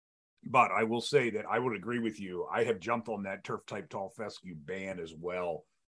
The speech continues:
Um, I used to be a, a bluegrass, ryegrass, um, tall fescue wasn't even on my radar, um, because it was not an attractive, wasn't that attractive.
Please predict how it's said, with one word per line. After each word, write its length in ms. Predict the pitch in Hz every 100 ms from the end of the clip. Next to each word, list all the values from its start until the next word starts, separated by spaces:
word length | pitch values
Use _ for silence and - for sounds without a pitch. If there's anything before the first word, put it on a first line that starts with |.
| _
Um, 300 | 87 87 90
I 120 | 98 117
used 360 | 101 117 -
to 60 | 107
be 500 | 82 95 90 87 85
a, 460 | 87 85 85 82 78 - - _ -
a 80 | 85
bluegrass, 600 | 80 101 95 95 98 -
ryegrass, 1040 | 85 85 90 85 85 82 85 - - - _ _ _ _ _ -
um, 440 | 85 82 80 82 - _ _ -
tall 180 | 98
fescue 720 | 98 98 95 - 90 90 87 73 - 92
wasn't 320 | 104 104 101
even 180 | 92 98
on 140 | 92
my 60 | 85
radar, 680 | 82 82 78 67 65 65 - _ _ _
um, 300 | 82 85 85 76
because 360 | 80 95 90
it 120 | 92
was 320 | 85 85 - 104
not 280 | 95 98
an 140 | 95 82
attractive, 600 | 80 - 120 117 - 85 - _ _ _ _ _ _ _ -
wasn't 300 | 180 180 170
that 140 | 165
attractive. 640 | 143 180 233 233 143 -